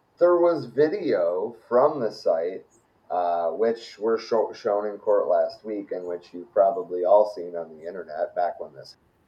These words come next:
happened, or back when the video was made public. Um, he kinda just, like, walked around, you know, like,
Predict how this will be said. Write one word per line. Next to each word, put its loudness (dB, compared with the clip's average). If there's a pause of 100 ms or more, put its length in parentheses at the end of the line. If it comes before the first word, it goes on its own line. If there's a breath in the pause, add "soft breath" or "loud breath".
(120)
happened, -6 (640)
or -2
back 2
when -6
the -10
video -8
was -14
made -14 (100)
public. -2 (1120)
Um, -4 (160)
he -10
kinda 0
just, -6
like, 8
walked 2
around, 2
you -6
know, -4 (120)
like, 6